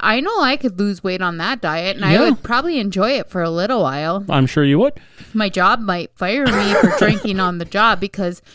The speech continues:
Speaker 1: you know what? My diet requires that I have a glass of whatever at lunch.
Speaker 2: Yep. Uh, Cameron reported his findings to the world in a self-published book in nineteen sixty-two,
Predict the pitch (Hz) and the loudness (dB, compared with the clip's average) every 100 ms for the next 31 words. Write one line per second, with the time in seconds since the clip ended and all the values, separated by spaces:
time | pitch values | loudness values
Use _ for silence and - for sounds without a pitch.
0 | _ - 226 262 - 214 165 - 170 202 | _ -4 0 0 -2 -6 -8 -6 -4 -2
1 | 226 196 185 - 175 196 285 311 - 220 | -4 -8 -6 -4 -4 -2 -4 -6 -4 -2
2 | 226 190 202 202 190 185 208 - 190 170 | -2 -2 -4 -4 -2 0 -2 -4 -6 -4
3 | 185 214 233 247 254 254 208 165 95 85 | -2 -2 -2 -2 -2 -4 -4 -2 0 0
4 | 87 95 160 - _ _ _ - - 90 | 0 0 -2 -4 _ _ _ -14 -4 0
5 | 101 95 175 196 175 127 - 135 170 208 | 0 0 0 2 2 2 4 4 2 -2
6 | - 135 135 143 - 170 151 98 98 101 | 0 2 4 2 0 0 2 0 0 -4
7 | 101 - 135 - - 147 127 - 104 - | -6 0 0 0 0 0 0 -4 -8 -16
8 | _ _ - 101 98 - 104 101 107 139 | _ _ 0 0 0 -4 -2 0 0 0
9 | 147 139 120 - 127 - 101 85 | 0 0 -2 -4 -6 -2 -2 -2